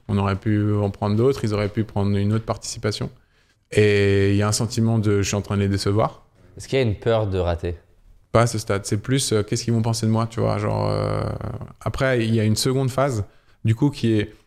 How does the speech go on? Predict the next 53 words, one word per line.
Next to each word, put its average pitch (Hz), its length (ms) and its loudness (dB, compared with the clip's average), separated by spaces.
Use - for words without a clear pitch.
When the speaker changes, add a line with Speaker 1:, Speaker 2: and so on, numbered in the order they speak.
Speaker 1:
on 117 60 2
crame 127 240 0
pas 120 100 0
mal 110 180 2
d'argent, 113 520 0
on 107 80 2
voit 107 180 0
que 113 100 -4
le 110 60 0
compte 107 240 -4
en 104 80 0
banque, 113 320 -2
euh, 98 260 2
commence 104 380 0
à, 101 420 -2
à 104 100 -2
pas 104 120 0
mal 98 180 0
fondre, 127 380 -2
et 98 800 0
on 113 80 2
continue 123 460 0
à 107 120 4
exécuter, 117 840 0
on 110 120 4
réduit 120 280 2
un 117 140 0
peu 113 140 0
le 107 60 2
burn, 120 360 0
et 110 100 2
à 104 80 2
ce - 100 -2
moment-là, 117 380 2
euh, 104 360 2
donc 113 160 0
année 120 180 2
deux 120 120 2
mille 117 120 2
dix-huit, 110 400 0
on 123 80 2
n'arrive 113 260 2
pas 135 120 2
au 131 40 0
plus 117 120 -2
cent 117 160 0
pour 113 160 -4
cent 117 120 0
de 117 40 -2
croissance 117 420 -2
qu'on 107 160 -2
faisait 107 180 0
habituellement. 104 540 0